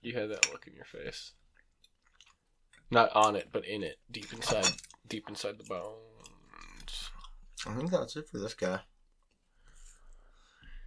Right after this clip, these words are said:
Speaker 1: You gonna save the bones for a stew?
Speaker 2: I think so.
Speaker 1: I'll give you mine, too.
Speaker 2: I'll take it.
Speaker 1: All right, well, I think we did it. I got some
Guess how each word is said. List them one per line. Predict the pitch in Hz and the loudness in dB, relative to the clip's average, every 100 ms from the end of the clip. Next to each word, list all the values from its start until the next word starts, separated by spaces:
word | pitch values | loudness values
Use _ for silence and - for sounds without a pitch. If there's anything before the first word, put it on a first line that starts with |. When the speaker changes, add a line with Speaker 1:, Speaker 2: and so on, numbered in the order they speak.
| - | -4
Speaker 1:
You | 202 156 | 8 12
gonna | 151 | 12
save | 151 170 165 151 | 12 12 12 12
the | 160 160 151 156 156 | 12 12 12 12 12
bones | 156 165 160 | 12 12 10
for | 156 | 10
a | 156 | 12
stew? | - 180 202 240 - | 12 10 10 8 4
Speaker 2:
I | - | 0
think | 104 110 | 0 2
so. | 120 139 143 - - - - - _ _ - - | 6 8 6 2 -20 -20 -20 -20 _ _ -8 0
Speaker 1:
I'll | 104 | 2
give | 113 107 | 2 0
you | 107 | 2
mine, | 117 131 | 6 6
too. | 123 147 147 - - - | 4 0 0 -4 -18 -16
Speaker 2:
I'll | - | -4
take | - 170 | 0 2
it. | - - - - - - - - - - - - - - - - - - - - - - - - - - - | 4 2 -2 -14 -18 -16 -16 -18 -20 -20 -20 -20 -20 -20 -18 -10 0 0 0 -12 -14 -16 -18 -18 -10 -10 8
Speaker 1:
All | 127 131 | 12 12
right, | 165 233 - | 12 12 12
well, | 147 139 151 156 - _ _ - - | 12 12 12 12 6 _ _ -10 -2
I | |
think | 135 156 185 | 6 8 10
we | 147 | 8
did | 117 165 | 10 12
it. | 117 - - - - | 12 10 2 -20 -4
I | - | 2
got | 127 123 - | 6 6 6
some | 120 107 | 4 2